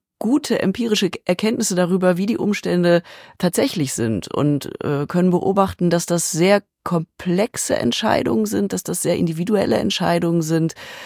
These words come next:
dass viele Schwangere hadern, weil ihnen klar ist, dass sie eine potenzielle Beziehung abbrechen, die Beziehung zu einem zukünftigen Kind, äh, weil ihnen die Tragweite dieser Entscheidung bewusst ist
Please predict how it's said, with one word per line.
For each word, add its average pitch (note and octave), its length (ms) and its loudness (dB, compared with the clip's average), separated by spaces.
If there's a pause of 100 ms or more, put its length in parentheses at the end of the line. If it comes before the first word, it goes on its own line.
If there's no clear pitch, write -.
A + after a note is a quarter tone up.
(220)
dass - 340 -2
viele G3+ 440 0
Schwangere D#3+ 800 2
hadern, G#3 640 2 (400)
weil E3 280 2
ihnen E3+ 260 0
klar E3+ 480 2
ist, - 280 -2
dass F#3 140 -2
sie F3+ 140 -2
eine E3+ 360 0 (100)
potenzielle F3+ 600 0
Beziehung G#3+ 440 2
abbrechen, - 540 0
die F#3+ 80 -2
Beziehung F#3 440 -2
zu - 140 -4
einem E3 400 0 (100)
zukünftigen F3 640 -2
Kind, F4 380 -4 (1080)
äh, - 60 -14 (440)
weil F3 260 0
ihnen F#3+ 140 0
die F3 80 -2
Tragweite A3 540 0
dieser G3+ 240 0
Entscheidung G3 520 -2
bewusst F#3 840 -2
ist - 440 -2